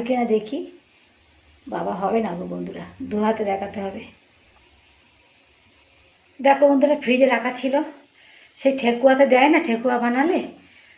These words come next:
তো ওইরকম নারকেলটা হয়ে যায়। আমার শুকনো নারকেল আছে, এটা দেখো শিবরাত্রির দিনে নারকেলগুলো আনা হয়েছিল, তো এটা লাগেনি বলে ফ্রিজেই রেখে দিয়েছিলাম, নাহলে নষ্ট হয়ে যেত। তো আমি এই পাতলা, এই যে কালো, এই যে আর চকলেট কালারটা, এই পুরো ছাড়িয়ে নিয়ে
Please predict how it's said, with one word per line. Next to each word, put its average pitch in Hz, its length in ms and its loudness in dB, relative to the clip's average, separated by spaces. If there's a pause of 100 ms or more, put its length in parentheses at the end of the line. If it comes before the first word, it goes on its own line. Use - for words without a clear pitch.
(140)
তো - 20 0 (160)
ওইরকম 226 400 4
নারকেলটা 185 400 -8
হয়ে 185 100 -6
যায়। 190 120 -6
আমার 254 160 -2
শুকনো 269 260 2
নারকেল 277 260 0 (120)
আছে, 240 200 -2 (460)
এটা 233 200 -4
দেখো 240 180 0 (720)
শিবরাত্রির 269 540 6
দিনে 262 220 0
নারকেলগুলো 226 460 -4 (100)
আনা 214 180 -2
হয়েছিল, 208 360 -4 (480)
তো - 60 -10 (120)
এটা 233 140 0 (200)
লাগেনি 226 320 0
বলে 285 200 0
ফ্রিজেই 233 340 -2
রেখে 220 220 -6
দিয়েছিলাম, 196 420 -8
নাহলে 196 240 -8
নষ্ট 190 260 -12
হয়ে 202 140 -4
যেত। 180 140 -8 (520)
তো - 120 -8
আমি 226 180 0
এই 233 120 -2
পাতলা, 220 340 0
এই 220 100 0
যে 240 60 0 (120)
কালো, 214 260 -4
এই 202 120 -8
যে 240 80 -4 (600)
আর 220 80 -6 (100)
চকলেট 214 360 0
কালারটা, 226 360 -2
এই 190 40 -4 (300)
পুরো 208 140 -6 (100)
ছাড়িয়ে 196 360 -6
নিয়ে 277 120 0